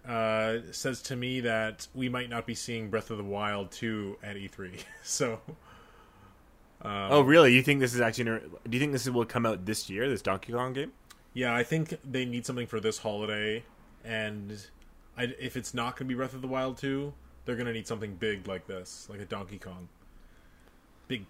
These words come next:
Speaker 1: platformer.
Speaker 2: Yeah,
Speaker 1: Right?
Speaker 2: that'd be, that'd be cool. I don't know if it's the big holiday game, but I guess they could, they could, you know, hold it up as one. I don't know. I still think Breath of the Wild two has a good chance of coming out this year.
Speaker 1: Yeah,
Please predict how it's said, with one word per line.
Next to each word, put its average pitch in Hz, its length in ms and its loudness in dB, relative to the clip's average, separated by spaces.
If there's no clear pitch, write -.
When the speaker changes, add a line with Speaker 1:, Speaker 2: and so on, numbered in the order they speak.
Speaker 1:
platformer. 107 640 -6
Speaker 2:
Yeah, 156 220 8
Speaker 1:
Right? 123 80 12
Speaker 2:
that'd 131 140 10
be, 131 160 0
that'd 139 220 6
be - 20 -6
cool. 123 140 8
I 127 60 12
don't 147 100 10
know 139 80 10
if 123 100 8
it's 120 240 4
the 107 220 2
big 104 240 2
holiday 107 340 6
game, 92 240 0
but 113 80 6
I 104 80 8
guess 104 120 4
they 101 140 0
could, 92 180 2
they 104 100 -2
could, 92 220 -2
you 113 140 -4
know, 95 140 0
hold 107 280 0
it 101 60 0
up 107 160 2
as 92 180 2
one. 101 280 -4
I 135 120 6
don't 131 100 10
know. 123 100 12
I 117 100 12
still 147 160 6
think 135 160 4
Breath 120 140 8
of 110 40 -8
the 110 80 2
Wild 104 240 6
two - 80 0
has 98 100 2
a 92 60 0
good 90 140 -2
chance 87 200 -4
of 90 60 -14
coming 90 280 -6
out 87 200 -6
this 87 240 -8
year. 80 200 -8
Speaker 1:
Yeah, 117 260 0